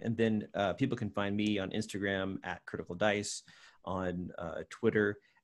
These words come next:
at Critical underscore Dice. And, um, I have a Facebook page as well, but, um, uh, just going to Google Play or Apple, uh, Podcasts to find the Compendium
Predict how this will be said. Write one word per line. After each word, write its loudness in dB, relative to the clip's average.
at 0
Critical 0
underscore 4
Dice. 0
And, -2
um, -4
I -12
have -2
a -4
Facebook -4
page -2
as -10
well, -2
but, -4
um, -6
uh, -8
just -10
going 0
to -6
Google -4
Play -4
or -4
Apple, -4
uh, -8
Podcasts -6
to -20
find -8
the -6
Compendium -6